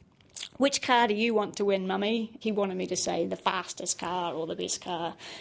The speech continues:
and I'd say, "I want the car to win that, you know, that, that's tried the hardest and <laughs> practiced the most."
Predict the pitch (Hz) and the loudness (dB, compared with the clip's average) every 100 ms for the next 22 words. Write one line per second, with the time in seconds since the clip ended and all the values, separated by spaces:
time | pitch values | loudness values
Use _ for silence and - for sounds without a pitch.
0 | - - 180 170 165 190 170 - 226 233 | -10 -4 -2 0 0 0 2 4 6 6
1 | - - 196 190 190 190 190 196 185 180 | 4 -2 0 4 4 4 4 4 4 4
2 | 180 175 175 - 208 180 180 - - - | 2 0 -2 -2 -4 -4 -4 -8 -8 -4
3 | - - 254 247 240 196 214 214 214 - | -2 2 6 6 6 4 4 4 4 2
4 | 202 262 247 247 - - 415 415 247 233 | 2 4 4 4 2 6 8 8 8 4
5 | - - | 0 -4